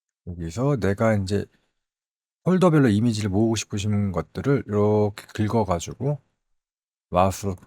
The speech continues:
이렇게 선택하시면 선택이 되거든요. 이 상태에서 폴더 누르시고 이제 뉴 폴더 보이시죠? 누르시면은 폴더 이름을 정할 수가 있어요. 저는 여기다가 뭐 여자 주인공 현아라고 써놨는데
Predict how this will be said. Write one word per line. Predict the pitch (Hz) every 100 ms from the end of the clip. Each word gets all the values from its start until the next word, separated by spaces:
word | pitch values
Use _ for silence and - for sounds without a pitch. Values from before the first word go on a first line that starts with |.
| _ _
이렇게 | 98
선택하시면 | 92 131 151 147 127 101 117 143 107 -
선택이 | 135 147 131
되거든요. | 110 82 87 82 110 135 _ - - _ -
이 | 101
상태에서 | 143 160 143 135 127 117 139 127 90 76 _ _ -
폴더 | 165 156 143
누르시고 | 95 98 - - - 98 139 143 _ _ _ _ _ _
이제 | - 87
뉴 | 120
폴더 | - 151 139 123
보이시죠? | 101 92 - 151 127 - _ _ _ _
누르시면은 | 90 104 117 110 113 110 104 98
폴더 | - 170 165
이름을 | 127 101 104
정할 | 101 117 98
수가 | - 98
있어요. | 80 - 78 78
저는 | 90 92
여기다가 | 87 87 87 87
뭐 | 80 -
여자 | 90 104
주인공 | 92 92 92 92
현아라고 | 107 139 127 101
써놨는데 | 117 127 110 87 104 117